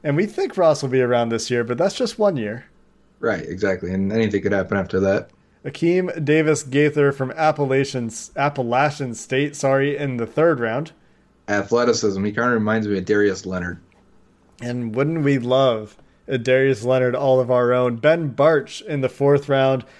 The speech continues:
Speaker 1: And this is where we looked and saw there, there were probably five players we would have been happy with.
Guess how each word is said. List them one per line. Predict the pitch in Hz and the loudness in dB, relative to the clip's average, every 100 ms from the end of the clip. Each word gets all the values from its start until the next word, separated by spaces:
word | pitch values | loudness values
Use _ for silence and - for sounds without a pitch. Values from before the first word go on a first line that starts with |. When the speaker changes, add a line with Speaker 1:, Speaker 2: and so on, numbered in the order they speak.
| _ | _
Speaker 1:
And | - 135 | -4 0
this | 160 190 | 0 0
is | 156 | 2
where | 165 | 2
we | 151 135 | 4 2
looked | 143 143 - | 2 0 -4
and | 196 139 127 | -4 -4 -4
saw | - 139 135 135 | -2 0 2 2
there, | 131 123 | 2 0
there | - 131 123 | -2 0 0
were | 117 | -2
probably | - 175 170 151 143 | -2 -2 0 0 0
five | 123 - 139 131 113 | -2 0 0 0 -2
players | 131 127 113 107 | -2 0 0 -2
we | 117 | -4
would | 117 | -2
have | 110 | -4
been | 110 | -6
happy | 110 110 123 | -8 -10 -12
with. | 123 | -14